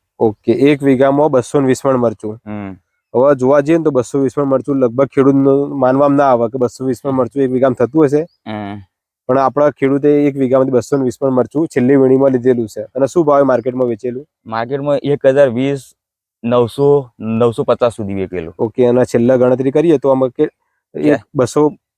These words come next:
Speaker 2: ક્યાં?
Speaker 1: મણ મરચું કેટલાનું થયેલું ટોટલ? બે લાખ?
Speaker 2: બે, બે લાખ નું, બે લાખ ત્રણ હજાર.
Speaker 1: બે લાખ ત્રણ હજાર ની એક વેણીમાં મરચું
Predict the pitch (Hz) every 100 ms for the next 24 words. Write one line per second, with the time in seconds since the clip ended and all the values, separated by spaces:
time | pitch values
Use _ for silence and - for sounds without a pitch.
0 | _ 113 135 143 147 143 143 147 165 175
1 | 143 135 135 131 120 135 135 135 127 131
2 | 113 _ 123 123 117 110 110 120 123 135
3 | 131 127 110 117 107 90 92 _ _ -
4 | 131 131 135 127 131 127 131 135 147 143
5 | 135 131 135 131 110 - 165